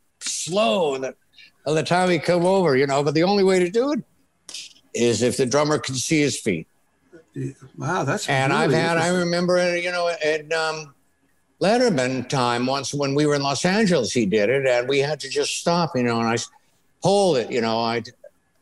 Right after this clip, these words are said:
Speaker 1: I s-, the drum, the piano's in the wrong place. The drummer's gotta see it.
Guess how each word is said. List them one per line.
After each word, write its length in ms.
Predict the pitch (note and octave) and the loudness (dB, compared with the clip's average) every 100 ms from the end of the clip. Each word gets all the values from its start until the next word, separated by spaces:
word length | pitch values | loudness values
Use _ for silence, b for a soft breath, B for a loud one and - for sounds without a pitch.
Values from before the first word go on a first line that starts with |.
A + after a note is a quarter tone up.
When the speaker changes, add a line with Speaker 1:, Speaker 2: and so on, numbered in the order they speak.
| - | -6
Speaker 1:
I 100 | B2 | -4
s-, 180 | - - | -4 -8
the 220 | - A2+ B2+ | -6 -2 0
drum, 260 | C#3+ D#3+ | 0 0
the 160 | B2+ A#2 | 0 -4
piano's 500 | - F#3 F#3+ F3+ C3 | -2 0 2 2 2
in 80 | B2+ | 0
the 80 | |
wrong 220 | A2+ A2+ A#2 | 2 0 0
place. 300 | E3 E3 - | 0 0 0
The 40 | |
drummer's 300 | C3 C#3+ C3+ | 0 0 -2
gotta 220 | B2 A2+ | 0 0
see 220 | G#2+ A#2+ | -2 -2
it. 80 | A#2 | -2